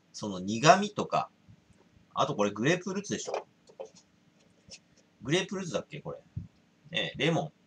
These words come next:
レモンとかグレープフルーツとか、まあ、シークワーサーとかさ、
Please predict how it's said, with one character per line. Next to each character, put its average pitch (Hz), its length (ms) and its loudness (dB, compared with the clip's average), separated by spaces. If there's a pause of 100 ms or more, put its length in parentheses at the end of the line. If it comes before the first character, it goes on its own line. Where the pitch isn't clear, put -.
(760)
レ 190 220 6
モ 247 200 4
ン 127 120 0
と - 160 -6
か 80 260 -4
グ 117 120 -4
レ 185 160 4
ー 208 100 -4
プ - 160 -8
フ - 20 -4
ル 190 120 -6
ー - 20 -8
ツ - 100 -14
と - 140 -6
か、 - 240 -6 (440)
ま - 80 -6
あ、 - 40 -8
シ 175 300 0
ー 180 60 -6
ク 180 120 4
ワ 170 120 12
ー - 40 4
サ 147 140 -2
ー - 20 -8
と - 80 -16
か - 100 -14
さ、 156 220 -10